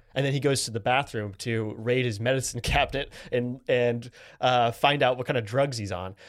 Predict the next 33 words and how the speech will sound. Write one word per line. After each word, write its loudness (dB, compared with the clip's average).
Um, 0
which, 2
but, -2
like, 4
this 4
is, 2
like, 4
this 2
is 2
a 6
crazy, 2
like, 2
kind 2
of -2
revelation, 2
I -6
guess -4
you -8
could -8
say, -4
from -2
Wallace, 4
like, -4
to, 0
for -2
him 0
to -8
kind -4
of -4
open 0
up -2
in -2
this, -2